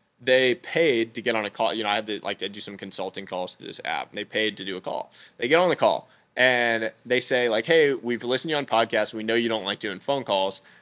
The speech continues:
So we're actually supposed to be in New York next week for a meeting. Um, and we're happy to do this just in person if you'd prefer that." And I was like, "No, that's fine. Let's just do the call. We're, we're already on here." And they go,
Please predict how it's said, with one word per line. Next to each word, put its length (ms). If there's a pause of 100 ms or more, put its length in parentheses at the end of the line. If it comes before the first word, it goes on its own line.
(120)
So 380
we're 200
actually 320
supposed 240
to 80
be 120
in 80
New 80
York 280
next 240
week 180
for 160
a 40
meeting. 540 (320)
Um, 480 (120)
and 80
we're 100
happy 220
to 100
do 140
this 120
just 220
in 120
person 380
if 120
you'd 120
prefer 320
that." 240 (100)
And 80
I 80
was 120
like, 120
"No, 160
that's 140
fine. 260
Let's 140
just 180
do 100
the 80
call. 280
We're, 240
we're 160
already 220
on 180
here." 200 (300)
And 200
they 120
go, 300